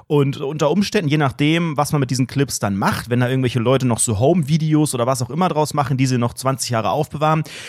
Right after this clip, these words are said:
ist ja in dem Moment einfach dein, deine widerliche Fresse irgendwo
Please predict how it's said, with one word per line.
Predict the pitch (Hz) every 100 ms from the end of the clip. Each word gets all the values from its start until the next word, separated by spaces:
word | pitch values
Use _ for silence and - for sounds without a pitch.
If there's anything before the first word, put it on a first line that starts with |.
| - -
ist | 196 - 214
ja | 202
in | - 147
dem | 175
Moment | 185 156 165 -
einfach | 156 160 165 -
dein, | - 131 175 208 - _ _
deine | 135 160 208
widerliche | 147 185 185 180 185
Fresse | - 220 - 135
irgendwo | 117 185 196 156 175 202